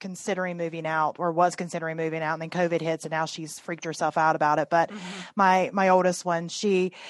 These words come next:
Speaker 1: she was in nursing school, similar story. She was in nursing school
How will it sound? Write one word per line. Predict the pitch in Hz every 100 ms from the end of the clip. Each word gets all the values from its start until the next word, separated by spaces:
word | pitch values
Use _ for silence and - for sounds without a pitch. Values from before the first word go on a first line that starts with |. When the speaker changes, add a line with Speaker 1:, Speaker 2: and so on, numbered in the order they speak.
| -
Speaker 1:
she | - 269
was | 294
in | 208
nursing | 180 233 208
school, | 170 160 160
similar | 190 185 180
story. | 220 220 185 160
She | 214
was | 202
in | 190
nursing | 190 185 208 220 190
school | - 175 170 170